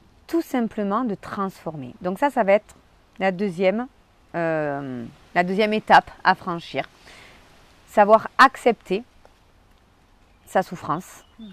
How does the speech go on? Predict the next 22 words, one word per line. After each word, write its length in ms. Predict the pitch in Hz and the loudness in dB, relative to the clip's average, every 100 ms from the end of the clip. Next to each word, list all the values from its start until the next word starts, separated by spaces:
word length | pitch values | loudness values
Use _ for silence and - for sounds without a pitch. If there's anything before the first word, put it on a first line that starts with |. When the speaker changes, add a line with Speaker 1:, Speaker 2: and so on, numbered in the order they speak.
| 202 214 | -16 -6
Speaker 1:
et, 200 | 185 175 - | -4 -6 -8
et 100 | 185 | -2
savoir 340 | 175 170 180 | 0 2 2
la 100 | 170 | 2
libérer. 460 | 165 170 160 156 226 - - - - - - - - _ _ _ - | 0 -2 -4 -4 -8 -12 -20 -20 -20 -20 -20 -20 -20 _ _ _ -2
Et 80 | |
reconnaître 560 | 208 240 254 233 269 - | 2 2 2 2 0 0
que, 260 | - 220 226 - _ _ - | 0 2 2 -4 _ _ -2
ben 220 | 185 180 | 6 6
ouais, 260 | 175 160 214 - | 6 2 0 -6
le, 500 | 196 196 190 180 180 | -4 0 0 0 0
le 140 | 185 | -2
plaisir 400 | 190 214 190 220 | -2 -2 -2 -2
fait 140 | - 180 | -2 -4
peur, 380 | - 156 196 - _ - | -2 -2 -2 -8 _ -6
le 140 | 190 | -2
bonheur 400 | 185 247 214 180 | 2 2 2 -2
fait 140 | - 226 | -2 -2
peur. 340 | 185 - - - | 2 2 0 -20
Speaker 2:
Mhm. 120 | 240 | -10
Speaker 1:
<laughs> 40 | 202 | -2
Et, 320 | 214 220 190 | 0 2 -2